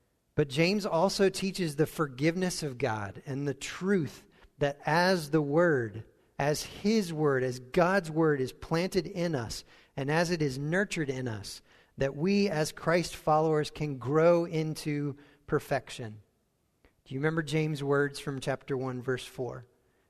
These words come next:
He said, "And let steadfastness have its full effect, that you may be perfect and complete, lacking in nothing."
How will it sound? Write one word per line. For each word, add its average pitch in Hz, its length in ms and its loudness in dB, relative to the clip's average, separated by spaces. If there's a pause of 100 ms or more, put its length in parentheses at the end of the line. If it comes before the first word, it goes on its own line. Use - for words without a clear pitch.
(100)
He 143 80 -6
said, 147 260 0
"And 147 200 0
let 165 200 2
steadfastness 160 1000 -2
have 147 220 -2
its - 180 -4
full 165 240 2
effect, - 600 -6 (420)
that - 220 -8
you 147 100 -4
may 143 160 0
be 131 140 -4
perfect - 720 -6 (420)
and 127 160 -8
complete, - 720 -10 (400)
lacking 135 400 -6
in 131 160 -6
nothing." 113 400 -10